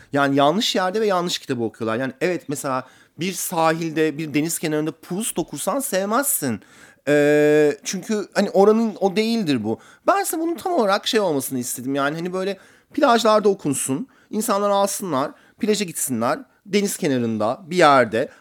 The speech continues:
başlasınlar, bir hikayesi olsun, bu hikayesi onlara anlatsın ve sonuna kadar da gelsinler. Mesela o yüzden içine bir tane polisiye koymak istedim ki çünkü herkes polisiye sever diye düşündüm bir şekilde. Yani en kötü ihtimalle yani hani hiçbir şeyini sevmiyorsan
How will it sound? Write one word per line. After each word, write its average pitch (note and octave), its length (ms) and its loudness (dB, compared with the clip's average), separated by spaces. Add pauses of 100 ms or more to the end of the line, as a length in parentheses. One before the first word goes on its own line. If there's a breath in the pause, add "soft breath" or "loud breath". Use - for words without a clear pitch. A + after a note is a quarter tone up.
(140 loud breath)
başlasınlar, B3+ 720 -2 (200)
bir D4+ 60 0
hikayesi D#4+ 560 -2
olsun, C4 380 -4
bu C4+ 80 0
hikayesi A3+ 400 -2
onlara A3+ 200 -2
anlatsın A3 400 -4
ve A3+ 40 -4
sonuna A3 280 -4
kadar D#3+ 260 -4
da G#3 40 -4
gelsinler. E3 600 -4 (260 loud breath)
Mesela - 200 -4
o A#3 60 4
yüzden F3 180 -4
içine E3+ 180 -8
bir - 60 -14
tane F#3+ 180 -2
polisiye F3 400 -4
koymak A#2+ 300 -2
istedim E3 260 -10
ki - 100 -18
çünkü - 160 -12
herkes D#3 220 -6
polisiye D3+ 340 -8
sever C#3 400 -2
diye G#2+ 140 -6
düşündüm F#2+ 440 -10 (260 soft breath)
bir C3 60 -8
şekilde. A2 380 -6
Yani A2 160 -2 (360)
en A#3 400 4
kötü E3 300 -8
ihtimalle B2 460 -4
yani C#3+ 260 0
hani D#3 200 -4 (500 loud breath)
hiçbir A3 280 -2
şeyini E3 260 4
sevmiyorsan C#3 680 0